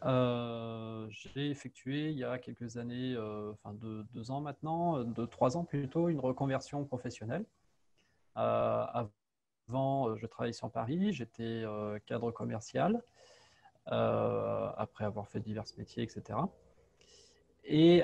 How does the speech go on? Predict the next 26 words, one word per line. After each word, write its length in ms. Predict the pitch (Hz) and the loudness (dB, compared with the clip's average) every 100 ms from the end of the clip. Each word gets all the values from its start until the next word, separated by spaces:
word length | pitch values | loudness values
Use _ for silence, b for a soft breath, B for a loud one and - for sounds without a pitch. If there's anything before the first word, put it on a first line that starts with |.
| 147 | 8
euh, 920 | 143 139 139 135 131 127 123 123 123 | 8 8 10 10 8 8 8 8 6
suite 420 | 120 - 170 - | 2 6 6 6
à 360 | 139 139 147 143 | 2 2 0 0
un 260 | 123 123 | 0 0
mini 220 | 131 135 135 | 0 0 0
burn-out, 420 | 131 123 160 190 - | 2 2 0 -2 -8
en 80 | 123 | -8
fait, 360 | - 170 170 - 131 - 120 | -2 -2 -4 -10 -10 -10 -6
euh, 600 | 117 117 113 110 113 117 | -4 -2 -2 -4 -4 -6
je 140 | - | -4
me 60 | 120 | -6
suis 180 | - 131 | -4 0
remis 220 | 127 139 | 2 2
en 100 | 135 | 0
question, 580 | 131 127 - 147 185 240 | -2 -4 -2 0 0 -2
j'ai, 760 | - - 120 117 117 117 117 113 | -6 -6 -2 -2 -2 -4 -4 -6
je 100 | 120 | -8
me 80 | |
suis, 400 | 117 - 123 120 | -8 -6 -4 -2
euh, 260 | 120 113 110 - _ _ _ - _ 120 | -2 -2 -2 -6 _ _ _ -20 _ -6
euh, 300 | 117 113 113 | -4 0 2
replongé 720 | 127 139 156 151 143 160 160 | 2 2 2 0 4 4 4
dans 400 | 131 131 139 139 | 2 2 2 0
des 300 | 123 120 123 | -2 -2 -2
anciennes 320 | 135 135 139 | -2 -2 -2
passions, 400 | 139 131 170 214 | -2 -2 -4 -4